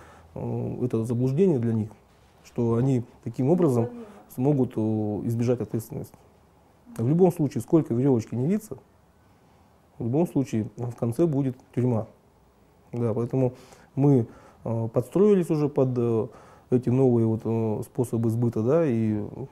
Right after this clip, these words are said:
имеем определённые положительные результаты. И в прошлом году, и в начале этого года мы уже пресекли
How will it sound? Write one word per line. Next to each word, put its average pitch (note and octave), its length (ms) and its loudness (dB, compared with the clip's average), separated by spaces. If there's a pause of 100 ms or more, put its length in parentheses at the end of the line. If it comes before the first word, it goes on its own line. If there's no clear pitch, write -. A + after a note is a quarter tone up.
(340)
имеем C3 380 2
определённые A#2+ 500 0
положительные D#3 500 0
результаты. D3 500 -4 (500)
И A#2 200 -4
в A#2 80 -12
прошлом E3 400 0
году, C#3+ 360 2 (300)
и A#2+ 80 0
в A#2+ 40 0
начале A#2 400 2
этого D#3+ 280 2
года D3 320 0 (420)
мы B2 180 2
уже A2+ 180 2
пресекли C#3+ 500 0